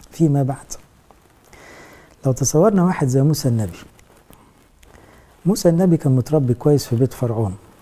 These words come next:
وطبعًا تربية الفراعنة في زمانهم كانت تربية راقية، حضارة وعلم وفروسية وذكاء و-،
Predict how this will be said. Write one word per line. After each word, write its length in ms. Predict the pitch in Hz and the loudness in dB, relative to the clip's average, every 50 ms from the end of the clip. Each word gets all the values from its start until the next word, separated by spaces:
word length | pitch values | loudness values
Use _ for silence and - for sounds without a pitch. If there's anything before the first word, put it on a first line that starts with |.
| _ - - - - _ _ _ _ _ _ - - - - - - - - - _ - - - | _ -20 -20 -20 -20 _ _ _ _ _ _ -20 -20 -20 -20 -20 -20 -20 -20 -20 _ -20 -14 -8
وطبعًا 460 | - 123 113 - 185 208 214 196 185 | -6 -6 -2 0 0 2 2 2 0
تربية 360 | 170 - 156 147 151 180 208 202 - | 2 0 0 2 4 2 2 2 0
الفراعنة 520 | 135 - - 135 135 160 175 160 135 131 | -4 -2 -2 0 0 2 2 2 2 2
في 80 | 107 110 | 2 2
زمانهم 460 | 107 123 135 156 180 170 143 156 147 | 0 2 2 2 2 2 2 2 0
كانت 260 | 135 - 123 117 - | 0 0 -4 -4 -2
تربية 340 | - 127 123 127 180 196 170 | -2 -2 0 0 0 0 2
راقية، 360 | 143 175 190 - 110 107 92 - - - _ _ _ _ _ _ _ - | 2 2 2 0 -2 -4 -4 -8 -14 -20 _ _ _ _ _ _ _ -18
حضارة 600 | - - 131 117 123 131 151 160 147 147 147 147 | -6 -4 -2 0 2 2 2 4 4 4 4 4
وعلم 500 | 135 123 120 110 123 147 160 165 160 139 | 2 0 0 0 2 2 2 2 2 0
وفروسية 880 | 131 120 110 - - 113 117 110 104 - - 160 160 175 170 160 160 147 | 0 0 -2 -2 -2 -2 0 0 -2 -2 0 2 2 2 2 2 0 0
وذكاء 720 | 127 113 104 104 113 - - - 170 180 175 165 - - | 0 -2 -2 -2 -4 -4 0 0 2 2 2 0 -2 -4
و-، 80 | 123 117 | -8 -8